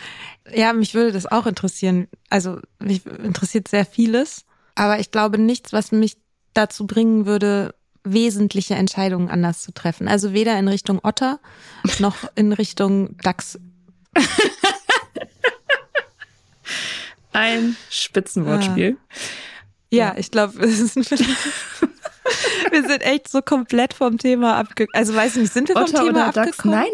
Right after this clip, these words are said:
Speaker 2: wir haben das, wir haben diese, die, ich bin sehr stolz auf uns. Wir haben den Spannungsbogen von der Reue über die Vergangenheit hin zur Reue über die Zukunft gespannt.
Speaker 1: Hm.
Speaker 2: So. Und haben festgestellt, wir haben offensichtlich nicht besonders viel Reue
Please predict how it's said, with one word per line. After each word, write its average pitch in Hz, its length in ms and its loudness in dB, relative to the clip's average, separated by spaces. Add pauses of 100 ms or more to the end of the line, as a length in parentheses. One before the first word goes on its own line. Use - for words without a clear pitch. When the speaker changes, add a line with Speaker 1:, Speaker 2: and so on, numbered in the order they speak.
Speaker 2:
wir 220 120 4
haben 240 140 2
das, 277 240 0
wir 220 160 0
haben 233 120 2
diese, 240 360 0
die, - 240 -8
ich 214 120 -6
bin 190 200 0
sehr 226 120 0
stolz 208 300 -4
auf 185 160 -2
uns. 180 160 0
Wir 202 120 0
haben 202 140 2
den 202 160 0
Spannungsbogen 226 960 2
von - 180 0
der 196 140 2
Reue 208 460 2
über 196 200 -2
die 185 100 0
Vergangenheit 233 1000 0
hin 226 200 0
zur 208 280 0
Reue 214 340 2
über 196 200 -2
die 185 120 0
Zukunft - 560 -4
gespannt. 156 680 -2
Speaker 1:
Hm. 208 260 2
Speaker 2:
So. 160 340 0 (200)
Und 185 220 0 (120)
haben 196 140 0
festgestellt, 190 440 -2
wir 185 60 2
haben 180 120 -2
offensichtlich 175 440 -4
nicht 175 160 -2
besonders 165 340 0
viel 180 120 0
Reue 175 520 0